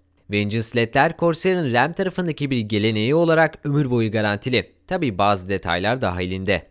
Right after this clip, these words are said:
Vengeance led'in D D R dört iki bin altı yüz altmış altı megahertz'ten üç bin dört yüz altmış altı megahertz'e kadar hıza sahip versiyonları ve on altı, otuz iki, altmış dört gigabayt şeklinde kitleri mevcut.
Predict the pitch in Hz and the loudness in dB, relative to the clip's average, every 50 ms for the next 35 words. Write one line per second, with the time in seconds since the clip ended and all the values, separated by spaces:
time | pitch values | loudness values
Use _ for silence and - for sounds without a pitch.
0 | _ _ _ - 113 113 117 117 113 117 120 113 110 - 113 113 110 127 123 107 | _ _ _ -4 0 0 0 0 0 -2 -2 -4 -2 -2 -2 0 0 -2 -2 -2
1 | 104 101 107 113 110 110 110 107 120 113 104 - - 107 - 120 123 117 113 107 | -4 -2 2 4 4 4 4 2 0 -2 -2 -4 -10 -12 -8 -4 -2 -2 0 0
2 | 107 104 - 110 104 120 110 - - 107 - 117 107 107 - 147 165 170 151 147 | 0 -2 -4 -4 -2 -2 -2 -2 -4 -6 -4 -2 -2 -2 -2 -2 -2 0 2 4
3 | 139 120 117 104 - - - 127 135 156 151 - - 156 - - - 131 117 113 | 4 4 4 2 -2 -2 -2 0 0 -2 -4 -6 -8 -8 -6 -6 -4 -2 0 0
4 | 113 107 110 113 110 123 110 104 - - 101 - 110 107 113 147 156 147 127 113 | 0 -2 -2 -4 -2 0 0 0 -2 -4 -6 -4 -2 -2 0 0 0 0 2 2
5 | 110 104 98 - - 107 98 - 107 104 123 127 147 156 123 - 113 95 107 104 | 4 2 2 0 -2 -6 -6 -4 -2 2 4 4 4 2 0 -4 -8 -6 -4 -4
6 | - - 95 90 98 113 131 127 123 107 101 95 - - - 120 117 120 131 143 | -2 0 0 2 2 0 0 0 2 2 2 2 0 -2 -4 -4 -2 -2 -2 -2
7 | 147 156 151 170 175 170 - _ _ _ - 160 147 135 131 117 107 101 - - | -2 -2 0 0 0 -2 -4 _ _ _ -6 -4 -2 0 2 2 2 0 0 -4
8 | - 92 - 113 120 - - 117 117 113 - - 175 165 - - - 104 - - | -8 -10 -8 -8 -8 -8 -6 -8 -8 -6 -2 -2 -2 -2 -2 -4 -6 -8 -8 -8
9 | 110 - - - 151 151 147 - - 113 107 113 98 92 82 85 - - 143 135 | -12 -12 -4 -2 0 0 0 -2 -4 -4 -2 0 0 0 0 0 -2 -2 -2 -2
10 | - - 104 101 101 135 156 165 - - 113 - - - 92 101 131 143 135 110 | -2 -4 -6 -2 0 0 0 0 -2 -6 -12 -10 -6 -4 -2 0 0 0 0 0
11 | 104 98 92 113 113 - - - | -2 -2 -2 -2 -4 -4 -6 -14